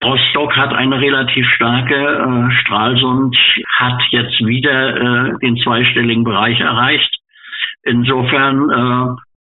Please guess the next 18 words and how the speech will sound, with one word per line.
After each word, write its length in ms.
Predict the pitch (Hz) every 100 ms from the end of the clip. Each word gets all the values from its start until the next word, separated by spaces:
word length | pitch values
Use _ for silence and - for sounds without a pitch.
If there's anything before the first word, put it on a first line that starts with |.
| _ _ _ _ -
in 100 | 117
Mecklenburg-Vorpommern 960 | 110 120 135 120 120 110 107 127 127 117
wären 240 | 113 113
wir 140 | 113 110
dann 240 | 110 107
also 340 | 110 110 120 131
etwa 500 | 107 - 107 98 117 -
fünfzig 800 | 123 123 - - 143 139 123 113
und 200 | 113 110
wir 180 | 113 110
machen 600 | 123 127 107 104 123 117
zwei 180 | - 104
Prozent 460 | 104 113 107 117 113
der, 540 | 117 117 117 117 -
äh, 140 | - - - -
Einwohnerschaft 1000 | - 113 120 117 139 - - - 113 -
Deutschlands 520 | 120 127 123 139 147
aus. 300 | - 147 165